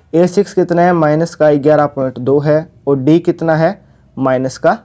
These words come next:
दो है। तो इनको जोड़ेंगे तो ये कितना आ जाएगा? माइनस का तेरह पॉइंट दो। ये आपका क्या हो गया? ए सेवन का मान आ गया।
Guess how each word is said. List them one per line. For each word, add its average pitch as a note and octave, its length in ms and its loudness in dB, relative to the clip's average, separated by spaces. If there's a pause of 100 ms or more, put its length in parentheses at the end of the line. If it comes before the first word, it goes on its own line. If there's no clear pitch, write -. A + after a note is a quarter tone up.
(200)
दो B2 200 -4
है। A2 120 -10
तो - 420 -10
इनको E3 200 2
जोड़ेंगे D#3 400 2
तो D#3 80 0
ये D#3 80 2
कितना D3+ 260 -2
आ C#3+ 40 -2
जाएगा? C#3+ 300 0
माइनस C3+ 420 -4
का C#3 160 -2
तेरह C#3 360 -2
पॉइंट A#2 400 -10
दो। A2 260 -6 (320)
ये C#3+ 160 2
आपका D3+ 300 2
क्या C#3+ 180 0
हो C3+ 100 2
गया? C3+ 160 0
ए C#3 240 -4
सेवन A2+ 360 -6
का A2+ 180 -10
मान G#2 280 -8
आ - 140 -20
गया। - 220 -20